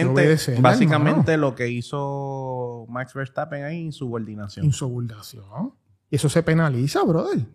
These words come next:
Speaker 2: No sé cómo van a manejar eso. Y lo otro es que,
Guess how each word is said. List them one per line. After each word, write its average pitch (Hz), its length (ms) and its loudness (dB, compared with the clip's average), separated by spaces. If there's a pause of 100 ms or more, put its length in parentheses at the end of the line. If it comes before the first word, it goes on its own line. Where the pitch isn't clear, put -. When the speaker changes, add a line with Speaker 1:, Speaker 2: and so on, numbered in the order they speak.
(200)
Speaker 2:
No 110 180 2
sé 127 160 -4
cómo 127 280 -2
van 127 180 0
a 127 80 0
manejar 127 540 0
eso. 127 240 0
Y 120 60 0
lo 123 160 2
otro 151 300 0
es 170 140 -2
que, 139 320 -6